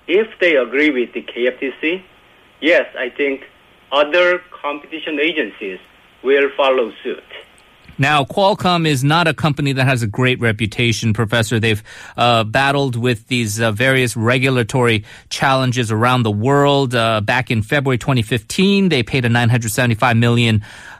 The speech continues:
Speaker 2: dollar fine in China after a, uh, almost a, a longer than a year probe. And the European Union in December twenty fifteen has, uh, accused it of abusing its market power. Uh,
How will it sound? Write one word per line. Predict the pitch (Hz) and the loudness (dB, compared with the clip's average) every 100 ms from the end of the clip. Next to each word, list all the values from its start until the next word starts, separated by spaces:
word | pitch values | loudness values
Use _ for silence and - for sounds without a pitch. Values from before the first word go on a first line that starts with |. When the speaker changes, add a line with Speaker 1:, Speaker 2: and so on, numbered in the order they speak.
| 110 | 0
Speaker 2:
dollar | 131 127 110 | 2 2 2
fine | - 127 120 117 - | 0 2 2 -2 -4
in | 131 120 117 113 | -4 -2 -2 -4
China | - - 185 185 180 160 175 202 - | -6 -4 0 2 2 2 2 0 -4
after | 127 - 123 110 | -4 -4 -4 -2
a, | 110 104 | 0 0
uh, | 101 104 - | -2 -4 -4
almost | 127 127 107 - | 0 0 0 -4
a, | 113 120 | -6 -2
a | |
longer | 120 127 123 | 2 2 2
than | 110 104 | 0 0
a | |
year | 101 117 123 107 - - - | 2 2 2 0 -4 -20 -20
probe. | - 147 135 127 - - | -4 2 4 2 -2 -10
And | - 143 | -2 0
the | 143 | 2
European | 175 190 - 170 | 2 0 0 2
Union | 151 220 302 165 101 | 2 2 2 2 0
in | 127 127 | -2 -2
December | 120 127 135 | -2 -2 -2
twenty | 127 139 120 | 0 0 -2
fifteen | 127 - 131 113 | -4 -2 0 2
has, | 110 110 117 | 2 0 -2
uh, | - 120 113 113 | -4 -2 -2 -4
accused | 107 - 139 127 135 | -4 -2 0 0 0
it | 117 | 0
of | 104 | 2
abusing | 107 113 120 117 110 | 0 0 2 2 2
its | 107 - - - - | 0 -6 -14 -16 -2
market | 120 120 117 117 104 | 2 2 0 -4 -4
power. | - 123 113 104 104 - - - | -2 0 2 0 -2 -10 -20 -12
Uh, | 123 | -12